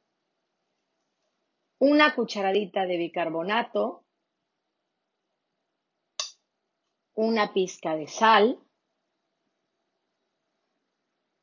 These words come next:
y si queremos, yo en este caso no, porque le voy a, lo voy a hacer solo de vainilla, le podemos poner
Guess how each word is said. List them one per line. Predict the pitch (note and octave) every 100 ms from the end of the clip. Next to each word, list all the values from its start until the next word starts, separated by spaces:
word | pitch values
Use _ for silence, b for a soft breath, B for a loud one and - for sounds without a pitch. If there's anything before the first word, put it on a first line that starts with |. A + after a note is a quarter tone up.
| _ _ _ _ _ _ _ _ _ _ _ -
y | E4 F#4
si | - C#4+
queremos, | A#3+ A3 G#3+ G#3+ G#3+
yo | G3+
en | G3
este | G3 G#3+
caso | G#3 G3 -
no, | G3 G3 G#3
porque | F#3+ F3+ F3
le | E3
voy | D#3+ F3+
a, | F3+ -
lo | - E3+
voy | F#3+
a |
hacer | F#3 F#3+
solo | F3 F#3+ F#3
de | F3
vainilla, | E3+ F3+ A3 G3+ G#3
le | G3+
podemos | F#3+ G3 G#3
poner | - G#3 A#3+ B3+